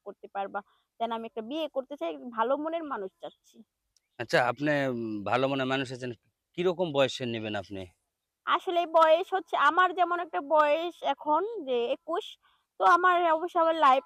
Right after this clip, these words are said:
Speaker 1: পার্টনারের বয়স হইতে হবে আপনার সাতাশ বা তিরিশ এর মাঝামাঝি, ঠিক আছে?
Speaker 2: আচ্ছা, তা
Speaker 1: But
Speaker 2: আপনি আসছেন কোথা থেকে?
Speaker 1: আমি নড়াইল থেকে আসছি।
Speaker 2: আ, থাকেন কোথায়?
Speaker 1: আমি ঢাকা উত্তর আট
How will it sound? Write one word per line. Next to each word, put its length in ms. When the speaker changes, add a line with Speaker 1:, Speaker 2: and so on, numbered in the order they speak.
Speaker 1:
পার্টনারের 380
বয়স 400
হইতে 200
হবে 220
আপনার 520
সাতাশ 640
বা 120
তিরিশ 420
এর 140
মাঝামাঝি, 600
ঠিক 220
আছে? 260
Speaker 2:
আচ্ছা, 200
তা 140
Speaker 1:
But 80
Speaker 2:
আপনি 100
আসছেন 320
কোথা 200
থেকে? 380
Speaker 1:
আমি 160
নড়াইল 380
থেকে 260
আসছি। 380
Speaker 2:
আ, 100
থাকেন 300
কোথায়? 300
Speaker 1:
আমি 140
ঢাকা 280
উত্তর 280
আট 180